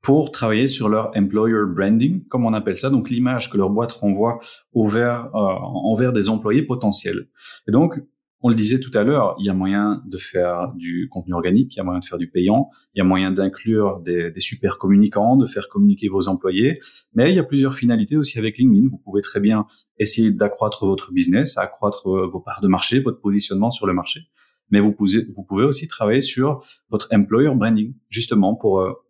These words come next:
pour, comme tu disais, montrer de la transparence, exprimer votre opinion, montrer qui vous êtes en tant que société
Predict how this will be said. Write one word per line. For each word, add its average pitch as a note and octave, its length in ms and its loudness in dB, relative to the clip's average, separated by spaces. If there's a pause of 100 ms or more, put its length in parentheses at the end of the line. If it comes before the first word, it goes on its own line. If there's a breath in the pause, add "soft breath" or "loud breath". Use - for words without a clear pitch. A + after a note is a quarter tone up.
pour, G#2 140 0
comme G#2+ 160 2
tu G2 120 -6
disais, G2 260 2
montrer G#2+ 280 2
de G#2 60 -4
la G2 60 0
transparence, G2+ 760 -2 (500 soft breath)
exprimer B2+ 460 4
votre A2 240 2
opinion, G2 280 2
montrer C3 340 0
qui - 140 -8
vous G2 220 2
êtes A#2 120 0
en F#2+ 80 0
tant F#2+ 160 -4
que - 60 -6
société B2 720 0